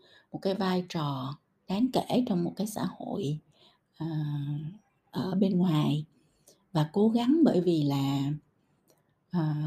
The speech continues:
không phải là, ờ, ở đâu thì cũng có sự bình đẳng.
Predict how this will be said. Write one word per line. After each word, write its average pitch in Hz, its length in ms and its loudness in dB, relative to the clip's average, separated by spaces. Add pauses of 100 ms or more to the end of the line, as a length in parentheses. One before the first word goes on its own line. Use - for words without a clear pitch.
không 202 220 0
phải - 420 2
là, 165 280 4 (1120)
ờ, 147 80 0 (520)
ở 165 140 0
đâu 190 380 4 (320)
thì 143 440 2
cũng 151 160 2
có 220 140 2
sự 135 180 0
bình 135 200 0
đẳng. 208 420 0